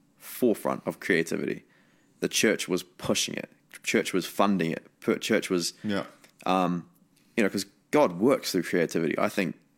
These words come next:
Speaker 1: our, like, our God is the most creative
Speaker 2: Absolutely.
Speaker 1: being.
Speaker 2: Yes.
Speaker 1: He created
Speaker 2: Yes.
Speaker 1: literally us.
Speaker 2: Yes.
Speaker 1: But, like,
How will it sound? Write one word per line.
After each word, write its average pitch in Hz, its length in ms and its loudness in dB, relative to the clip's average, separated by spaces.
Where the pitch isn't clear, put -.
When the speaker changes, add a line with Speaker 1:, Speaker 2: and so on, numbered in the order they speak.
Speaker 1:
our, 92 200 -2
like, 90 200 -4
our 92 120 0
God 87 140 0
is 85 80 -4
the 92 60 -6
most 90 160 -6
creative 92 680 0
Speaker 2:
Absolutely. - 440 0
Speaker 1:
being. 92 240 0
Speaker 2:
Yes. 117 320 -2
Speaker 1:
He 85 140 0
created 107 400 4
Speaker 2:
Yes. - 100 4
Speaker 1:
literally 98 380 4
us. - 360 2
Speaker 2:
Yes. 117 460 2
Speaker 1:
But, 110 120 6
like, 98 200 2